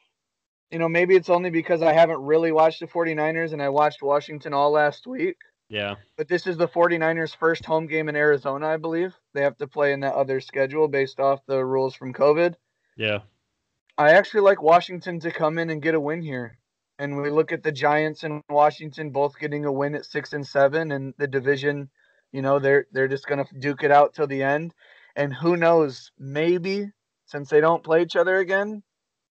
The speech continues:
Speaker 1: maybe we see one of these teams at the four seed and one of these teams at the seven seed. Is it possible that the terrible N F C East could put two teams in, in the playoffs? 'Cause again, if Washing-, if,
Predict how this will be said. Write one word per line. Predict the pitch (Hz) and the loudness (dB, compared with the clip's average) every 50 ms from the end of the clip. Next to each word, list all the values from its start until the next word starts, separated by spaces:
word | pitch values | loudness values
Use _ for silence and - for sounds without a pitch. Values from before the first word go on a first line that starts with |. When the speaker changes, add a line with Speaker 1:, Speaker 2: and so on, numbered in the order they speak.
| _ _ _ _ _ _ _ _ _ _ _ _ _ - | _ _ _ _ _ _ _ _ _ _ _ _ _ -8
Speaker 1:
maybe | 147 151 160 165 170 175 | -2 0 2 2 4 4
we | 170 165 165 160 | 4 4 4 2
see | - - 175 165 | 0 0 0 2
one | 160 156 156 160 | 2 2 2 2
of | 160 147 | 0 -2
these | 147 151 151 139 - | -4 -4 -6 -6 -8
teams | - 175 165 160 156 151 147 143 135 - - | -12 -10 -6 -6 -6 -6 -6 -10 -12 -6 -2
at | 147 147 - - | -2 -2 -2 -2
the | 143 135 _ | -8 -16 _
four | - 160 170 180 180 | -4 -2 0 0 -2
seed | - - 180 180 180 185 165 - _ _ _ _ _ | -4 -4 -4 -2 -2 -4 -4 -8 _ _ _ _ _
and | - 139 139 | -12 -10 -6
one | 139 147 147 | -6 -4 -6
of | 147 135 | -6 -6
these | 135 143 135 - | -8 -10 -10 -12
teams | - 151 143 143 135 135 | -12 -12 -12 -10 -10 -10
at | 131 | -12
the | - 127 | -12 -14
seven | - - 147 139 127 131 127 117 | -8 -2 -2 -2 -2 -2 -8 -12
seed. | - - 123 120 110 - _ _ _ _ _ _ _ _ _ - | -12 -10 -10 -10 -10 -12 _ _ _ _ _ _ _ _ _ -4
Is | 156 160 151 | -2 0 2
it | 185 180 - | 0 0 4
possible | 175 170 170 170 - - 165 180 170 | 6 6 6 6 4 0 -2 -2 -2
that | 156 160 | -2 -2
the | - 156 | -2 -4
terrible | 143 - 156 151 156 156 156 160 - | -4 0 2 2 4 4 2 2 0
N | 147 147 | 0 -2
F | 151 147 | -4 -4
C | - - 156 | -6 -8 -10
East | 143 - 135 139 147 151 - - _ _ _ _ _ _ _ _ _ _ _ _ _ _ | -10 -8 -6 -8 -8 -8 -10 -14 _ _ _ _ _ _ _ _ _ _ _ _ _ _
could | - - 160 135 | -6 -6 -6 -4
put | - 170 156 - | 0 0 0 0
two | - - - 156 156 | -2 -6 -2 -2 -2
teams | 147 - 156 151 147 151 143 156 | -2 -2 -4 -6 -6 -6 -6 -8
in, | 147 139 - _ - | -8 -10 -12 _ -14
in | 147 143 | -10 -10
the | 139 | -10
playoffs? | 135 - 143 139 143 151 156 160 165 - - - - _ _ _ _ _ _ _ - | -4 0 4 4 6 6 6 4 2 -2 -8 -20 -20 _ _ _ _ _ _ _ -6
'Cause | - 143 131 | -6 -4 -4
again, | 156 143 151 175 170 160 147 131 127 - | -4 -2 2 2 2 2 2 -2 -6 -2
if | 151 156 147 - | -2 -2 -2 0
Washing-, | 147 147 156 156 160 - - 185 175 - - | 2 6 6 6 6 4 0 -14 -14 -10 -6
if, | 139 151 143 | -4 -4 -4